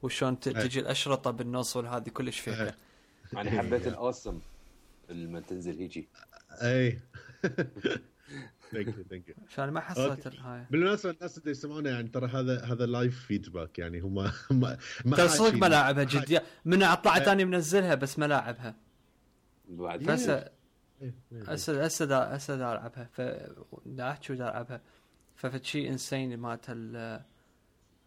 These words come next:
Speaker 1: الكواليتي، يعني، صدق، آه، الحلو. إيا شغلات مثلًا بالإندي، الديفلوبمنت وهذه، تحس التطور مال شغل ال-، المبرمج،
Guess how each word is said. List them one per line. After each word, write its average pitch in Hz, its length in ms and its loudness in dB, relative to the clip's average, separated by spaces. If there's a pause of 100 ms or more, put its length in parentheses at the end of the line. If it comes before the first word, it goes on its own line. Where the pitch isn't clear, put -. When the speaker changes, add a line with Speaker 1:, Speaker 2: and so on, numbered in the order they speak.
(120)
Speaker 1:
الكواليتي، 123 640 -2
يعني، 113 140 -8
صدق، 139 320 -4 (140)
آه، 117 340 -4 (680)
الحلو. 175 360 4
إيا 170 300 4
شغلات 147 360 2
مثلًا 131 280 -2
بالإندي، 127 520 -2
الديفلوبمنت 117 880 -6
وهذه، 120 340 -6
تحس - 400 -6
التطور 127 640 -2 (600)
مال 110 640 -4
شغل 117 320 -6
ال-، 104 180 -10
المبرمج، 110 680 -8